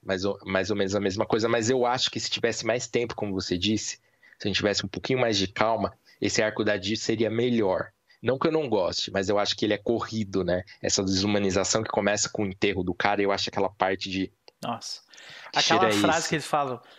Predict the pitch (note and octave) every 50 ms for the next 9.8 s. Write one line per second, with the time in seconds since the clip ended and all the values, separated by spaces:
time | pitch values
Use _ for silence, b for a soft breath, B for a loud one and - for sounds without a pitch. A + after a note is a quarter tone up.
0 | B B _ C3 B2+ A#2+ A2+ - C#3 C#3 C#3+ C#3 C3 B2+ B2 C3 D3 D3+ - -
1 | - - - - C#3+ D3 D3 - - C#3+ B2+ B2+ A#2+ A#2+ B2+ B2 A#2 A#2+ A#2+ B2
2 | B2+ C3 B2+ A#2+ A#2+ A#2+ A#2 A2+ A2+ - - - - C3 A#2+ - B2+ A#2+ B2 B2+
3 | - C3+ A#2+ A2+ A2 A2 - _ - - F#2 F#2 G2 - - - - - - -
4 | A2+ - _ - - - E3 F3+ G3+ G#3+ G#3 D#3 A#2+ A2 A#2+ A#2+ C3+ C#3 D3 D3+
5 | C#3+ A#2+ A2 G2+ F#2 - - - F2 E2 - - F#2+ - _ - - D3 D3 D#3
6 | F3 F#3 F#3+ E3 F#3 F3 - - - D3 D#3 E3 E3 E3 D#3+ D3+ C#3+ C#3 D3 E3+
7 | E3+ E3 E3 D#3+ D3 - - - D3+ C#3 B2+ B2+ - D3+ D3+ D3+ D3 D3 D3 -
8 | E3 D3+ D3 D#3 E3+ D#3+ - - D#3+ C#3 C#3 C#3+ C3 C3+ C3 A#2+ C3 B2+ B2 B2+
9 | - - C3+ A#2+ A#2+ A2+ G#2+ A2 - - A2 - - - C#3 C#3